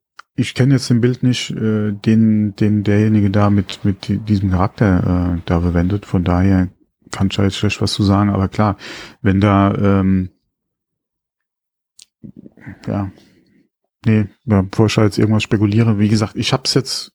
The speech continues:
wie gesagt, ich kenn den Bezug auf, auf, äh, die eine, äh, auf die eine Figur im Spiel, aber was das jetzt speziell da,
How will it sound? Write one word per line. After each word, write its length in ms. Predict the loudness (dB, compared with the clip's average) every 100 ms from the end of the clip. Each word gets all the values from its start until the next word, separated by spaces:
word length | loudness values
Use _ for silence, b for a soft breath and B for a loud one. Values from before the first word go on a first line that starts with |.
| -2
wie 100 | 2
gesagt, 240 | 2 2
ich 180 | -2 -4 _ _ _
kenn 320 | -2 0 0
den 180 | 0 0
Bezug 420 | 0 0 -4 -2
auf, 400 | -2 -2 -2 -12 _ _ _ _ _ _ _ _ _ _ _ _ _ _ _ _
auf, 300 | -2 -2 0
äh, 280 | 2 2 2
die 200 | 0 0
eine, 1000 | 2 2 0 -2 -2 -2 -2 -4 -6 -10 -14 -16 -12 -10
äh, 20 | -8
auf 160 | -8
die 120 | -6
eine 180 | -2 -2
Figur 300 | -2 -2 0
im 80 | -2
Spiel, 380 | -4 -2 -2 -4 B B B B _
aber 380 | -8 -2 0 0
was 180 | -2 -4
das 160 | -6 -6
jetzt 140 | -10
speziell 440 | -6 -6 -2 -2
da, 400 | 0 0 0 -2